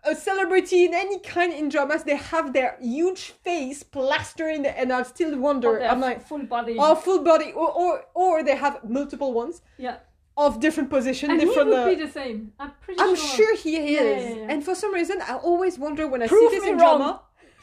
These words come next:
Speaker 2: <laughs> Prove me wrong, otherwise.
Speaker 1: <laughs> Prove me wrong. Bring the receipts.
Speaker 2: <laughs>
Speaker 1: Uh, but in a way, I'm like, I always wonder in drama when I see this, I'm like, because you have to remind yourself how you look like, or what's the, like, uh, you don't have
Speaker 2: I don't
Speaker 1: mirrors.
Speaker 2: get it.
Speaker 1: Like, I don't get it.
Speaker 2: Just to tell you how good you are.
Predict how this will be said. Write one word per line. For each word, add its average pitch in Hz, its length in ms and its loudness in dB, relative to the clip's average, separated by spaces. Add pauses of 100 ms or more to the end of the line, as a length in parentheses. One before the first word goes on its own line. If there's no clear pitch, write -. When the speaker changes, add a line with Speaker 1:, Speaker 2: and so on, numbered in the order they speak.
(100)
Speaker 2:
<laughs> - 0 - (340)
Prove 494 360 6
me 381 220 -4
wrong, 320 320 4
otherwise. 285 440 2 (120)
Speaker 1:
<laughs> - 40 -20 (100)
Prove 508 320 6
me 427 100 2
wrong. 330 300 0
Bring 339 180 -4
the 330 100 -4
receipts. 285 440 -10
Speaker 2:
<laughs> - 40 -20 (580)
Speaker 1:
Uh, 311 460 6
but 330 180 0
in 320 140 -2
a 339 80 -2
way, 415 120 0 (100)
I'm 269 100 -6
like, 254 380 -4
I 294 100 -6
always 415 300 2
wonder 285 200 -4
in 320 120 0
drama 247 260 -2
when 233 160 -2
I 220 60 0
see 269 260 -8
this, 339 180 -2
I'm 240 120 -6
like, 214 240 -6 (640)
because 269 200 -4
you 277 60 0
have 277 120 -4
to 285 100 -6
remind 254 360 -4
yourself 269 380 -8
how 254 140 -8
you 262 160 -6
look 269 180 -10
like, 320 300 -2
or 262 100 -2
what's 285 220 -2
the, 262 180 2
like, 254 220 -2
uh, 247 40 0
you 233 140 -4
don't 254 140 -6
have 262 140 -4
Speaker 2:
I - 40 -18
don't 233 80 -2
Speaker 1:
mirrors. 311 380 2
Speaker 2:
get - 160 -2
it. - 40 -2
Speaker 1:
Like, 247 220 -2
I 240 60 -4
don't 285 160 -6
get 262 140 -6
it. 185 180 -10 (340)
Speaker 2:
Just - 220 -20
to 240 80 -16
tell 262 180 -12
you 254 160 -12
how 220 120 -6
good 247 220 -14
you 294 120 -6
are. 349 240 -6